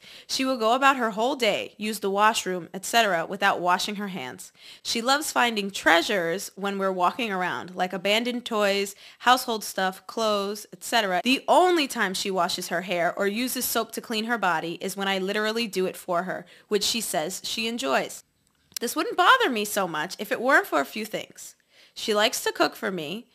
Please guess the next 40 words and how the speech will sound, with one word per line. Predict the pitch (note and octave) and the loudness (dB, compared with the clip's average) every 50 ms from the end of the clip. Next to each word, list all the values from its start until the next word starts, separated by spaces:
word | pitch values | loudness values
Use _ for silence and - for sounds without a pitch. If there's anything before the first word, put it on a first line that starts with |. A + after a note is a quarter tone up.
| _ - | _ -12
She | - - - G3+ | -8 -4 -2 -2
loves | F#3 F3 F3+ F#3 G#3 - | 2 4 4 4 2 0
to | - D#4+ | -6 -2
dip | B3+ D#4 D#4 - | 0 0 2 4
her | F4+ E4+ | 2 2
fingers | F4 - D#4+ C#4+ B3+ A#3+ A#3 - | 2 2 0 2 2 2 0 0
into | - G#3+ G#3 - D#4 | -2 -4 -2 -2 -4
jars | B3 B3 B3 A3+ A3 G3+ G3+ G#3+ - | 0 4 6 6 8 6 4 2 0
and | - G3+ G#3+ | -4 -4 -4
drink | F#3+ G3 F#3+ G3 | -4 -4 -4 -4
straight | - - G3 F#3 F#3 | -4 -4 -4 -4 -4
from | F#3 C4 C#4 C4+ | -4 -4 0 4
bottles | C4 A#3+ A3+ G#3+ A3 A3+ - | 6 6 6 6 2 0 -4
instead | F#3 F#3 - - F#3 G3 | -8 -8 -4 -4 -4 -4
of | F#3+ | -4
using | G3 G3+ F#3 G3 F3+ | -6 -6 -6 -6 -6
silverware | F3+ - F3+ E3+ F#3 F#3+ G3+ G#3 A3+ | -4 -4 -4 -4 -4 -2 0 0 0
and | C4 E4 - | 0 -2 0
cups. | A#3 G3+ - - - - - _ - - - - - - | 0 -2 -2 -2 -10 -18 -18 _ -20 -20 -20 -20 -20 -16
She | - - - | -12 -8 -6
touches | A3 - C#4+ C4 - D#4+ E4 - | -2 2 0 2 2 0 -2 0
my | F4+ F4 F4 | 0 0 0
face | F4 - A3+ A#3+ A#3 | 0 0 0 0 0
a | - F#3+ | -2 -4
lot, | D3+ C#3+ C3+ D#3+ G3 - - - | -2 2 2 2 2 0 -4 -10
and | - G3 - | -8 -8 -6
to | - | -4
be | A3 B3+ C4 D4 | -2 2 4 6
honest, | E4 D#4 G#3+ F#3 G3+ A#3+ - - - - _ _ _ _ | 6 6 4 4 -2 -6 -8 -14 -16 -20 _ _ _ _
she | - - - - F3 | -14 -12 -8 -8 -6
stinks. | F3+ - - D#3+ D3 E3 F3+ F#3+ - - - - - _ - | -8 -8 -10 -10 -12 -14 -16 -18 -18 -18 -18 -18 -18 _ -10
There's | G#3 G#3+ G#3 F3+ | -8 -8 -8 -4
that | A3 A3 A#3 C4 - - | 0 2 2 2 2 0
one, | D#4 E4+ E4+ E4 | -2 -2 -2 -2
and | - - A3+ A3+ | -4 -4 -4 -4
then | A3 A3 | -6 -6
there | G#3+ G#3 G#3 | -4 -4 -4
was | G3+ G#3 G#3 G3 G3 - - | -4 -6 -6 -8 -10 -12 -14
the | - G3 G3 | -12 -12 -10
one, | F#3+ G3+ G#3+ G#3+ G#3+ G#3+ G#3+ G3+ F3+ | -8 -4 -4 -4 -4 -4 -6 -12 -14